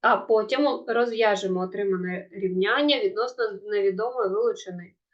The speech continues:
Перевіримо її одиниці та визначимо числове значення. Потім робимо аналіз та піш-, записуємо відповідь. І переходимо до практичної частини, м, а саме розв'язування задач.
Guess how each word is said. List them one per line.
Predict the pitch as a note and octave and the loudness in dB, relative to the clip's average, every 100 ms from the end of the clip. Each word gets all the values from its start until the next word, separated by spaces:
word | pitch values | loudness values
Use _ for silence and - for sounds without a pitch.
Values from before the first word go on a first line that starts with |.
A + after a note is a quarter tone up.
| _ _ | _ _
Перевіримо | A3 A3 B3 B3 A3 G3+ | 0 2 4 4 4 4
її | G3 G3 G3 | 4 2 2
одиниці | G3 F#3 F#3+ B3+ D#4 F#4 | 2 2 -2 -2 -4 -2
та | A3 | -2
визначимо | F#3 A3+ B3 B3 - A#3 | -2 -4 -6 -12 -12 -10
числове | G3 - - F#3+ F#3 A#3 | -10 -14 -4 -4 -2 -2
значення. | A3+ F3 F#3 - - - _ _ _ _ _ | -4 -6 -10 -18 -20 -20 _ _ _ _ _
Потім | C4+ E4+ F4 | 2 6 6
робимо | A#3+ A#3+ A3 G3+ | 6 4 2 4
аналіз | F#3+ G3 A3+ D#4 F#4+ F#4 - _ _ _ | 2 4 2 4 4 4 -4 _ _ _
та | - C#4 | 0 0
піш-, | D4+ A3+ A#3 F#3+ | 0 -2 -2 -6
записуємо | G3+ G3 A#3 B3 A#3 G#3 F#3 | -10 -4 -4 -2 -4 0 0
відповідь. | E3 E3 - _ _ _ _ _ _ _ _ - - _ - | -2 -8 -18 _ _ _ _ _ _ _ _ -20 -20 _ -6
І | F4 | 0
переходимо | D#4+ C4 B3 C4+ B3 B3 A3+ | 2 2 2 2 2 2 2
до | A3 | 0
практичної | A3 A3+ A3 G3+ G3 F#3+ F#3 | 0 -2 0 0 0 -2 -4
частини, | G3 F#3+ C4 F4 G#4 G4+ - _ _ _ _ _ | -6 -6 0 4 6 4 -2 _ _ _ _ _
м, | G#3 G#3 | -12 -4
а | G#3+ | -4
саме | G3 B3+ D4+ D4+ | 0 2 4 4
розв'язування | A#3 G3 G3 A3 B3 A3+ G#3 G#3 F#3+ | 2 0 0 0 0 -4 -2 -2 -2
задач. | F3 A3 A3 D3+ | -2 -2 -4 -8